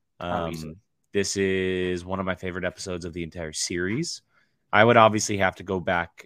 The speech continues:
Speaker 2: through season one, but it is easily one of my favorite episodes of the entire series. And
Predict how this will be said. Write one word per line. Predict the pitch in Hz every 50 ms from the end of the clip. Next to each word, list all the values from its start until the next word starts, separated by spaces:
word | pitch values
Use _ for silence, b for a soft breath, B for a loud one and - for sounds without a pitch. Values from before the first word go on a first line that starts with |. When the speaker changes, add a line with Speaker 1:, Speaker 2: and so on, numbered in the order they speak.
| - _
Speaker 2:
through | _ _ - - 101 95 92 87 85 87 85 80 71 -
season | - - 104 92 85 78 82 92
one, | 92 87 82 76 76 76 76 - _ _ _ _ _ _ _ _ _ _ _ _ -
but | 90 87 82
it | 90 90
is | 92 87 82 - 87
easily | 123 135 131 110 110 107 104
one | 98 98 98 95
of | 92 90 87 85
my | 85 90 90 90
favorite | - - 90 87 87 85
episodes | 82 - - - 90 82 82
of | 80
the | 80 82
entire | 80 85 80 80
series. | 78 - - 82 82 82 80 80 78 - - _ _ _ _ _ _ _ _ _ _ - - - - - - - _ - - - -
And | 110 104 104 104 101 101 98 95 92 90